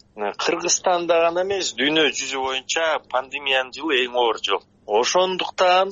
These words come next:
ушул көрсөткүчтөрдүн баарын он тогузунчу жыл менен салыштырыш керек да.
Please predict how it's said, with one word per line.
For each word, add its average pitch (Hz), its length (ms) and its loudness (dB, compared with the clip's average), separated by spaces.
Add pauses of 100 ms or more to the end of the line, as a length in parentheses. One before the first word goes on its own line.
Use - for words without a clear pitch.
ушул - 300 -10
көрсөткүчтөрдүн 127 920 -2
баарын 139 480 4 (380)
он 156 160 2
тогузунчу 143 560 -2
жыл 123 160 0
менен 113 220 0
салыштырыш - 500 -2
керек 98 300 -2
да. 143 120 0